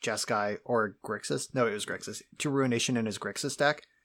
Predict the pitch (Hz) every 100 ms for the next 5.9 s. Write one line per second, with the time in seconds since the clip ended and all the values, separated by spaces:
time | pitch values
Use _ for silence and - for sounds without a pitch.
0 | _ - 127 127 160 - 131 107 117 131
1 | 131 123 - 135 110 110 113 123 139 -
2 | 131 131 117 143 139 139 - 135 135 113
3 | 107 107 110 127 123 113 127 127 131 _
4 | - - - 120 113 147 135 123 - 123
5 | 120 - _ _ _ _ 123 110